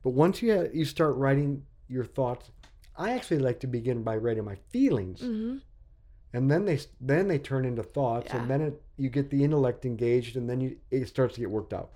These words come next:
Speaker 2: And it helps to build a resolution when you know what you've reflected on, 'cause you haven't forgotten it already. You've written it down. You can go back to it. You can also touch base the next day. You can flip back through your notebook or your legal pad.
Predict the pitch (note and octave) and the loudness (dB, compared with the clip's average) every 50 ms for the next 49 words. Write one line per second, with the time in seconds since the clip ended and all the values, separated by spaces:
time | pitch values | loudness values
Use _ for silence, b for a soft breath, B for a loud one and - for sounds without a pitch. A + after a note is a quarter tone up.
0 | - - B3 D4+ F#4+ F#4+ D#4+ - - C#4 - B3+ B3 C4 B3+ B3 - - - A#3+ | -10 -8 -6 -4 -4 -4 -6 -6 -6 -6 -6 -6 -6 -6 -6 -6 -6 -6 -6 -6
1 | G#3 A3 G#3+ G#3 G#3+ G#3+ G#3 G3+ G#3 G#3+ A3 A3+ A3+ G#3+ - - A#3 G#3 G#3+ G#3 | -6 -8 -8 -8 -8 -8 -8 -8 -8 -8 -8 -8 -8 -8 -8 -8 -8 -8 -6 -6
2 | G#3 G#3+ G#3+ G#3+ G#3+ G#3+ A3 A#3 A#3 A3+ A3 A#3 A#3+ - - - A3+ G#3 G#3 G3+ | -6 -6 -6 -6 -6 -4 -4 -4 -4 -2 -4 -4 -6 -6 -8 -10 -8 -8 -8 -10
3 | - - B3+ B3 - - - - - - F3 - A3 A3 G#3+ - - G#3 - A#3+ | -8 -8 -10 -10 -8 -6 -6 -6 -6 -6 -8 -8 -8 -8 -10 -12 -14 -10 -6 -6
4 | A3+ A3 - G3+ - - A3+ A3 G#3 G3+ G3+ - G#3+ A3 G#3+ G#3 F#3 G3 G#3+ G#3+ | -6 -6 -8 -12 -12 -10 -10 -8 -6 -6 -8 -8 -10 -10 -8 -8 -6 -6 -6 -6
5 | A3 A#3 A#3 B3+ C#4 C#4+ b b b b b - A#3+ A#3+ A#3 G3+ A3 A#3+ A#3 A3+ | -6 -6 -6 -8 -8 -10 b b b b b -8 -6 -6 -4 0 0 0 0 0
6 | A3 A3 - - G#3+ A3 A3+ A#3+ B3+ B3 A#3 - F#3 G3 G3 F#3 F#3 F#3+ F#3+ G3+ | -4 -8 -8 -6 -6 -6 -4 -4 -6 -6 -8 -8 -10 -10 -8 -8 -8 -8 -6 -6
7 | G#3+ A3+ A#3 - - - B3+ B3+ B3+ B3+ B3+ - - b b b b - - B3 | -6 -6 -8 -12 -12 -8 -6 -6 -4 -6 -6 -8 -14 b b b b -14 -12 -8
8 | B3 C#4 C4+ B3+ A3+ A#3 G#3+ - - A3 G#3 - - - A3 G#3+ A3 G#3 - - | -6 -6 -6 -6 -6 -8 -12 -12 -12 -12 -12 -12 -10 -8 -8 -8 -8 -8 -8 -8
9 | A3 G3+ G#3 G3 G3+ - - - - A3+ A3+ A3 G#3 G#3+ G#3+ G3+ G#3 - A#3 G3+ | -8 -8 -8 -8 -8 -10 -10 -10 -8 -8 -8 -8 -10 -10 -10 -12 -8 -8 -8 -8
10 | - - G3+ G#3+ G#3+ - - A3+ A3 A3 G#3 G#3 A3 G#3+ G#3 G#3+ A3 G#3+ - G#3+ | -6 -6 -6 -6 -8 -10 -12 -10 -8 -8 -6 -6 -6 -8 -8 -10 -12 -12 -10 -10
11 | G#3+ G#3+ G#3+ G#3 G3+ G#3+ G#3+ G#3 A3 G#3+ - - - - A3+ A3 | -8 -8 -8 -8 -8 -8 -8 -8 -10 -12 -12 -12 -14 -14 -14 -16